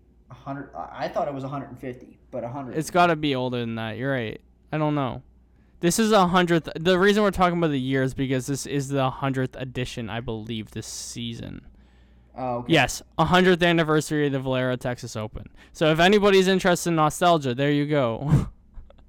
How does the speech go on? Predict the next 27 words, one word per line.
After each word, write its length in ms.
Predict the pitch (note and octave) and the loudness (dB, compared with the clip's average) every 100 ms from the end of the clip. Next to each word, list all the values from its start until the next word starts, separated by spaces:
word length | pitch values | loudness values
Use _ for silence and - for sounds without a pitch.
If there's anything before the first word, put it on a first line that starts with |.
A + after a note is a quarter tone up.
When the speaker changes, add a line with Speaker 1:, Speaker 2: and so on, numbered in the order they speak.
| - | 0
Speaker 1:
There 220 | E3+ A#2+ | 0 0
you 140 | C3 | -4
go. 340 | D3+ F3 D#3+ B2 | -2 0 -2 2
Speaker 2:
But 320 | D#3+ D3+ - _ _ _ | 4 4 2 _ _ _
we're 140 | E3 F3+ | 2 6
all 120 | F#3 | 6
Speaker 1:
It's 60 | |
hit 20 | F3+ | 4
Speaker 2:
Masters 380 | E3+ E3+ E3 | 2 2 0
Speaker 1:
the, 80 | F3 | 2
Speaker 2:
prep. 160 | D#3+ C#3+ | 2 2
Speaker 1:
it's 60 | - | 2
hit 60 | |
Speaker 2:
Obviously, 320 | F#3 G3 E3+ F3 | 2 2 0 -2
Speaker 1:
the 40 | |
Speaker 2:
we're 60 | E3+ | -2
gonna 120 | D#3+ | -2
Speaker 1:
century 80 | D3 | -4
Speaker 2:
watch 80 | C#3 | -6
Speaker 1:
mark. 100 | G#2+ | -8
Speaker 2:
this 60 | - | -12
tournament. 420 | B2 G#2 G2+ - _ - _ - | -14 -14 -16 -20 _ -20 _ -6
We're 160 | E3 | -2
gonna 160 | E3 D3+ | 0 0
watch 220 | C3 B2+ | 0 -4
this 140 | B2+ | -8
tournament. 420 | - B2 A2+ A#2 | -8 -8 -8 -10